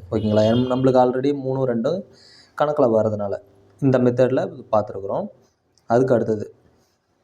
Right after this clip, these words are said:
இப்ப வீக்லி சார்ட்ல ஒரு பேட்டர்ன் வந்துச்சு. அந்த நம்பரை பார்த்துட்டு இயர்லி சார்ட்டுக்கு வந்துருவோம். ஏன்னா, வீக்லியிலுமே நம்மளுக்கு வந்து மூணும் ஜீரோவும் கணக்கு வருது. ஏன்னா,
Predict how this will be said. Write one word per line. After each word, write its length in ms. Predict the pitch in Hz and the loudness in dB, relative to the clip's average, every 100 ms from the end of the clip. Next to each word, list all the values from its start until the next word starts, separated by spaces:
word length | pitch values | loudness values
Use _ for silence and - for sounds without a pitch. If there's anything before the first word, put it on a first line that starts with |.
| _ _ _ | _ _ _
இப்ப 220 | - 131 | -2 2
வீக்லி 320 | 131 185 180 | 4 4 2
சார்ட்ல 300 | 139 123 117 | 2 2 0
ஒரு 140 | 113 110 | -2 0
பேட்டர்ன் 420 | 123 123 127 104 | 0 0 -4 -6
வந்துச்சு. 340 | 107 117 - 110 | -6 -6 -6 -6
அந்த 160 | 113 107 | -4 -2
நம்பரை 260 | 110 139 - | 0 0 0
பார்த்துட்டு 360 | 113 123 - 151 | 0 0 0 -2
இயர்லி 260 | 113 117 | -2 -2
சார்ட்டுக்கு 300 | 113 98 95 | -4 -8 -8
வந்துருவோம். 340 | 95 92 123 170 - _ _ _ - - - - - - _ _ _ _ | -8 -4 -4 -6 -10 _ _ _ -20 -20 -20 -20 -20 -20 _ _ _ _
ஏன்னா, 160 | 139 143 135 | 0 2 4
வீக்லியிலுமே 560 | 143 151 147 139 139 | 4 4 4 4 2
நம்மளுக்கு 360 | 139 127 120 120 | 0 0 0 0
வந்து 240 | 117 127 143 123 110 104 101 _ _ _ _ _ _ - - - | -2 2 2 2 0 -6 -16 _ _ _ _ _ _ -20 -16 0
மூணும் 460 | 143 156 170 160 226 - _ _ - | 4 4 4 2 -2 -8 _ _ -10
ஜீரோவும் 480 | 127 156 147 135 135 | 0 2 4 2 0
கணக்கு 240 | 117 110 | -2 -2
வருது. 260 | 110 107 - - _ - | -6 -6 -10 -14 _ -4
ஏன்னா, 220 | 120 | 0